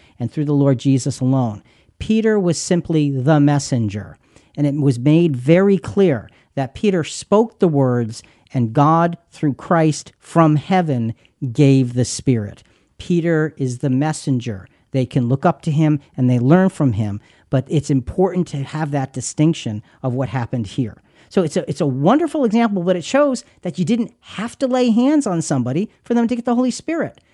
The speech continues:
And that's why we say it's not consistent in the New Testament. And just because it's not consistent doesn't mean it's not important. We're gonna expand on that and its importance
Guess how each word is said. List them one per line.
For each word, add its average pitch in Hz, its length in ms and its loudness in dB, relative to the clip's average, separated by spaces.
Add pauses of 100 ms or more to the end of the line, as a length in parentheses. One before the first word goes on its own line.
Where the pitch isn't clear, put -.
(200)
And 151 80 0
that's 180 160 -4
why 226 80 0
we 214 120 0
say 233 280 -4
it's 175 200 -6
not 214 260 -4
consistent - 1000 -4 (400)
in 170 220 2
the 165 100 2
New 156 160 4
Testament. 180 600 -4 (400)
And 120 160 -2
just 247 200 -2
because 285 300 0
it's 214 160 -2
not 202 220 -2
consistent 160 580 -4
doesn't 151 240 0
mean 151 160 0
it's 139 160 -4
not 113 180 -4
important. - 720 -8 (340)
We're 147 120 -2
gonna 160 160 0
expand 180 640 -4
on 160 200 0
that 151 300 -2
and 135 160 -4
its 135 160 -8
importance 202 520 -6